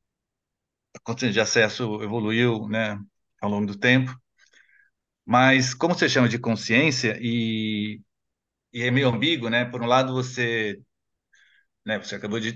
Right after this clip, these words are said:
de defender o uso da palavra consciência. Tudo bem, eu entendo que o Dennett faz isso, né? Mas, é, eu só acho que, quer dizer, minha sugestão é que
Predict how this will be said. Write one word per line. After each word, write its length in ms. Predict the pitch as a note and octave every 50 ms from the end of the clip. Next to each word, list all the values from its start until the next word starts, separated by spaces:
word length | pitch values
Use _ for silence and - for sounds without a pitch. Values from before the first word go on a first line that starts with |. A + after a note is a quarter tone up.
| -
de 400 | - A2 G#2 - - - A2 G#2+
defender 460 | G2 A#2+ A#2 - B2+ A#2 A2 A2+ A#2
o 80 | C#3 F3
uso 320 | D#3+ C#3 B2+ A2 G2+ - _ _ -
da 80 | A2
palavra 280 | G#2 A#2 G#2+ G#2+ G#2+ G#2+
consciência. 320 | - A#2 G#2 - G#2+ G2+
Tudo 140 | - D3+ D#3+
bem, 120 | D#3+ C#3 A2+
eu 80 | A2+
entendo 260 | G2 G2+ D3 C#3+ C3
que 60 | B2+ C3
o 20 |
Dennett 340 | G#2+ G#2+ G#2+ G#2+ G2+ G2 -
faz 260 | - G#2+ G2 F#2+ -
isso, 520 | F#2+ G2+ A2 G#2+ G2 - - - F2 E2+ - -
né? 260 | G2+ G2+ G2+ G#2 - _ _ _ _ _ _ _ _ - - - - - _ _ _ _
Mas, 880 | - G2+ G2+ G2+ G2+ G2+ G2+ G2+ G2+ G2+ G2 G2 - - - - - - _ _ -
é, 540 | G#2 G2+ F#2+ F#2+ F#2 F2+ F2+ F2+ F2 E2+ E2 F2 E2+ _ _ _ _ _ _ _ _ _ _ _ _ _ _ _ _ _ _ _ -
eu 80 | A#2
só 160 | B2 - B2
acho 280 | B2 B2+ - D#3 C3 -
que, 160 | - - - -
quer 120 | - A#2
dizer, 80 | F#2+ F#2+
minha 140 | G#2 A2 G#2
sugestão 420 | - - A#2+ A2+ A2+ - C3+ B2+
é 60 | C#3 C3+
que 300 | C#3 - D#3 C#3+ B2+